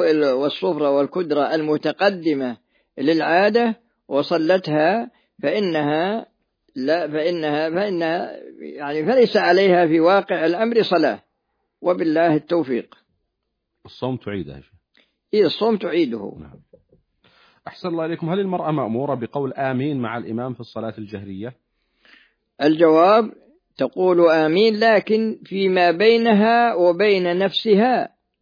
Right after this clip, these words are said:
Speaker 1: لأن الله سبحانه وتعالى، آه، شرع للرجال أحكامًا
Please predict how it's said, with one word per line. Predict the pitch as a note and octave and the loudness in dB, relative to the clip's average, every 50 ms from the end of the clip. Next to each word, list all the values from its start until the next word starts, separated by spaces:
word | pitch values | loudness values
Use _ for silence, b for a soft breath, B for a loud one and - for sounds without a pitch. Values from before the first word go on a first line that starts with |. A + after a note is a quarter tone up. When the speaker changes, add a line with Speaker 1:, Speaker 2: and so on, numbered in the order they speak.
| _ _ _ _ _ _ _ _ _ _ _ _ _ _ | _ _ _ _ _ _ _ _ _ _ _ _ _ _
Speaker 1:
لأن | - B2 C3 D3+ F3 G3 G#3 G3 F3+ F3 | -2 0 2 2 4 4 2 2 2 2
الله | E3+ E3 E3 F3 F#3+ G#3+ G#3+ G3+ F#3 E3+ | 0 0 2 2 2 4 4 2 2 0
سبحانه | D#3 - D3+ C3+ C3+ D3+ E3+ F#3 F3 E3+ D#3+ D#3 | -2 -2 -4 -6 -4 -2 0 0 2 2 0 2
وتعالى، | D#3 D3 C#3+ C#3+ C#3+ - C#3+ B2+ C#3+ E3 F3+ F3 E3+ E3 E3 E3+ E3+ F3 F3+ - - _ _ _ _ _ _ _ _ _ _ _ _ _ _ _ - - - | 2 2 2 0 0 0 -2 0 2 2 4 4 4 4 4 4 2 2 0 -2 -8 _ _ _ _ _ _ _ _ _ _ _ _ _ _ _ -20 -16 -14
آه، | - F2+ F2+ - - - - - - - - - - - - - - - - - E4 - - - - _ _ _ _ _ _ - C#3 A#2+ - - A#2 - - - - - - | -12 -10 -10 -10 -10 -10 -10 -12 -12 -14 -16 -16 -18 -18 -18 -18 -18 -20 -20 -20 -20 -20 -20 -20 -20 _ _ _ _ _ _ -20 -20 -18 -20 -20 -20 -20 -20 -20 -20 -20 -16
شرع | - - A3+ C4 C#4 B3+ G#3 F#3+ - D#3 F3 F3+ F#3 G3 - - A#3+ B3 _ _ _ - - | -4 0 2 4 4 4 4 4 2 2 2 2 0 -2 -6 -12 -20 -20 _ _ _ -10 -4
للرجال | C3 C#3 D#3 E3 E3 D#3+ E3 E3 D#3+ F3+ F#3+ G3+ G3+ F3+ D#3+ C#3+ B2+ A2 G2 G#2+ C3+ A3+ _ _ _ _ _ _ _ _ _ _ _ - | 0 2 2 2 4 2 2 2 4 4 4 4 4 4 4 2 0 -2 -4 -8 -12 -18 _ _ _ _ _ _ _ _ _ _ _ -8
أحكامًا | C#3+ - - - - F3 F3+ F3 D#3+ D3 C3+ A2+ F#2 - | -8 -8 -6 -2 0 2 2 2 2 0 -2 -4 -6 -8